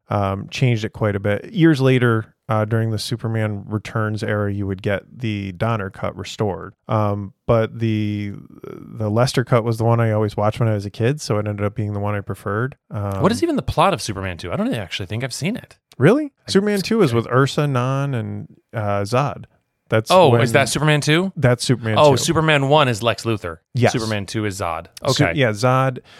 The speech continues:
Speaker 1: That's why in the beginning of
Speaker 2: You mean the
Speaker 1: Superman
Speaker 2: one where Superman straight up murders some people at the end of the movie?
Speaker 1: That's, yes. That's,
Speaker 2: <laughs>
Speaker 1: yeah, and so
Speaker 2: Where
Speaker 1: does
Speaker 2: he just,
Speaker 1: Lois,
Speaker 2: like,
Speaker 1: by the way.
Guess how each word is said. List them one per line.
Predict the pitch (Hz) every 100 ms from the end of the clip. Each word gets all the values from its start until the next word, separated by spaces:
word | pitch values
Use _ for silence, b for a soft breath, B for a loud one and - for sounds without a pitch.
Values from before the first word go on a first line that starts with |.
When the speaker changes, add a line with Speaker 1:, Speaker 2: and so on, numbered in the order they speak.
| B -
Speaker 1:
That's | 151
why | 175
in | 160
the | 135
beginning | 113 123 131
of | 131
Speaker 2:
You | 185
mean | 208
the | 190
Speaker 1:
Superman | 156
Speaker 2:
one | 156 185
where | 175
Superman | 143 - 156 165 160
straight | - 143 139
up |
murders | 131 120 139 135
some | 151
people | 151 156 165
at | 156
the | 127
end | 131
of | 113
the |
movie? | 110 113 160 170 _ -
Speaker 1:
That's, | 135 135 127 -
yes. | - 120 165 117 - - -
That's, | 147 139 143
Speaker 2:
<laughs> | - 143 - - - -
Speaker 1:
yeah, | 123 160 113 98
and | 160 139 120
so | -
Speaker 2:
Where | 143
Speaker 1:
does | 123
Speaker 2:
he | 123
just, | 156
Speaker 1:
Lois, | 120
Speaker 2:
like, | 196 -
Speaker 1:
by | 110
the | 104
way. | 98 95